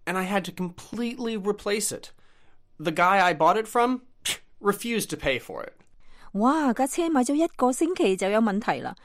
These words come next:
Speaker 2: 實在係太過唔好彩啦。呢個就係所謂嘅 a raw deal。咁樣，raw deal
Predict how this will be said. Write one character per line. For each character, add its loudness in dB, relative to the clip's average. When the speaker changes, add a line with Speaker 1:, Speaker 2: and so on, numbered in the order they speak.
Speaker 2:
實 -6
在 0
係 -2
太 4
過 2
唔 -2
好 0
彩 2
啦。 -2
呢 -4
個 0
就 0
係 0
所 0
謂 0
嘅 -2
a -4
raw -4
deal。 -4
咁 -8
樣， -2
raw 0
deal -4